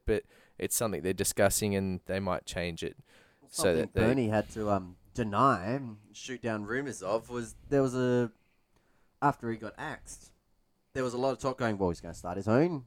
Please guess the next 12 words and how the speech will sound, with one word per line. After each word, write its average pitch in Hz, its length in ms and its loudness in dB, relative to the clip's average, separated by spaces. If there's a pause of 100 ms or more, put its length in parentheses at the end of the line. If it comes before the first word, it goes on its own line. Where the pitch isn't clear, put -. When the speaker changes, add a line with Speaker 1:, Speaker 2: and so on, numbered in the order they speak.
(180)
Speaker 2:
rival 107 440 4
Speaker 1:
<laughs> - 20 0
Speaker 2:
motorsport 107 640 2
series," 107 520 -2
and 117 80 2
I'm 110 80 8
Speaker 1:
Yeah. 107 80 8
Speaker 2:
like, 110 200 4 (680)
"No, 92 140 2
he 76 60 0
won't." 73 240 -4 (340)
<laughs> 180 640 4